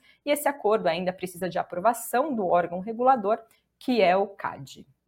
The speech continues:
Trazendo agora pra vocês notícia da, notícia da nossa economia, né? Hoje, sexta-feira, também saiu dado da produção industrial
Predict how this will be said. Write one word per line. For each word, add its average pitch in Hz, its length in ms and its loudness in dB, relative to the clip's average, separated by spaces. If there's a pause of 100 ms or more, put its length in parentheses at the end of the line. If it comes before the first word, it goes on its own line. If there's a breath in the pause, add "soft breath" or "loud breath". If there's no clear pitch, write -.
(400 soft breath)
Trazendo 170 320 -4
agora 220 340 8
pra 247 140 2
vocês 247 440 2
notícia 220 480 -2
da, 190 200 -2
notícia 180 420 -6
da - 0 -
nossa 196 420 2
economia, 208 600 -4
né? 196 160 -2
Hoje, 214 260 2
sexta-feira, 196 640 -4
também 190 300 -8
saiu 220 260 -2
dado 196 420 0
da 185 80 -2
produção 196 520 -6
industrial 190 680 0